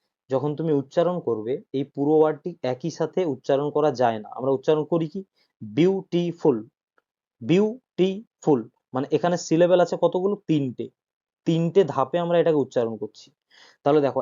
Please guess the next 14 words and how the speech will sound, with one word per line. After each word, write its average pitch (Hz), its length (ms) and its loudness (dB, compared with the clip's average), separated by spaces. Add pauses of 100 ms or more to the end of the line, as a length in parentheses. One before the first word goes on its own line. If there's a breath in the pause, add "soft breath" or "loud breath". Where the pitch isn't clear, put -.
একের 180 260 0
বেশি 190 260 2
সিলেবেল 196 360 0
আছে, 180 160 -8 (500)
যে 113 200 -2
সমস্ত 202 400 -4
অ্যাডজেক্টিভ 175 480 2 (100)
গুলো 175 120 0 (200)
একের 131 320 2
বেশি 151 300 2
সিলেবেল 175 440 2
থাকে 151 280 0 (540 soft breath)
তাদের 143 400 2 (160)
আগে 135 320 2